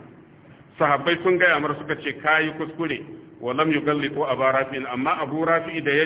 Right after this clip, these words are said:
ce, "Annabi ya auri Maimuna baya cikin harami," sahabbai ba su ce ya yi kuskure ba. Saboda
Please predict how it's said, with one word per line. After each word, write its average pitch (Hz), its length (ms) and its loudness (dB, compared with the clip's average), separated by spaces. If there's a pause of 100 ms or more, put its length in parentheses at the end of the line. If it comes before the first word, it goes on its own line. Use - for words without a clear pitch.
ce, 156 220 -4 (640)
"Annabi 156 480 0
ya 165 260 6
auri 147 260 0
Maimuna 139 760 -4 (400)
baya 156 500 4
cikin 151 260 -4
harami," 120 520 -2 (640)
sahabbai 127 340 -2
ba 131 80 -6
su - 120 -12
ce 135 80 -6
ya 120 120 0
yi 120 60 -2
kuskure 117 380 -8
ba. - 120 -14 (1040)
Saboda 131 300 -2